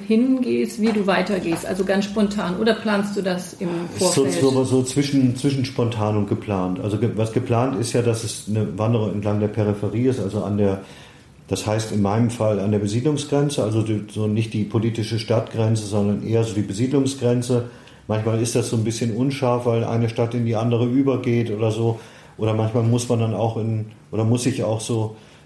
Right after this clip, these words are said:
Speaker 2: wie jetzt zum Beispiel hier in Bremen, ein Stück weit ins, ins Stadtinnere wieder reinlaufen, um einen Fluss überqueren zu können. Es gibt ja auch Hindernisse auf so einer Wanderung, die kann ja nicht, oder ich möchte nicht gerne durch die Weser schwimmen, <laughs> um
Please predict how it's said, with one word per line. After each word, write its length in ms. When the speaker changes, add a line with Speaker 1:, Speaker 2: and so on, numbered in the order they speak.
Speaker 2:
wie 80
jetzt 200
zum 120
Beispiel 320
hier 180
in 140
Bremen, 320
ein 40
Stück 280
weit 180
ins, 380
ins 200
Stadtinnere 600
wieder 180
reinlaufen, 560
um 140
einen 260
Fluss 240
überqueren 500
zu 140
können. 300
Es 100
gibt 160
ja 80
auch 140
Hindernisse 520
auf 140
so 120
einer 160
Wanderung, 440
die 240
kann 120
ja 100
nicht, 220
oder 120
ich 140
möchte 260
nicht 140
gerne 260
durch 180
die 120
Weser 280
schwimmen, 400
<laughs> 20
um 220